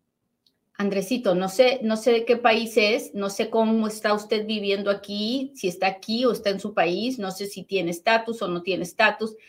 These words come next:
así que depende de muchos factores, pero sí, lo que estoy hablando le tocaría a cualquier petición que en este momento esté pendiente. En petición por hermano casado sin hijos, en la I ocho sesenta y cuatro del peticionario casados independientes,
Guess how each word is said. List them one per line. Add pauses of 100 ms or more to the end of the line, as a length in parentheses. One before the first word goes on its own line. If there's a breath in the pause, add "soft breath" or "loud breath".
(280 loud breath)
así
que
depende
de
muchos
factores,
pero
sí,
lo
que
estoy
hablando
le
tocaría
a
cualquier
petición
que
en
este
momento
esté
pendiente. (2000)
En
petición
por
hermano
casado
sin
hijos,
en
la
I
ocho
sesenta
y
cuatro
del
peticionario
casados
independientes,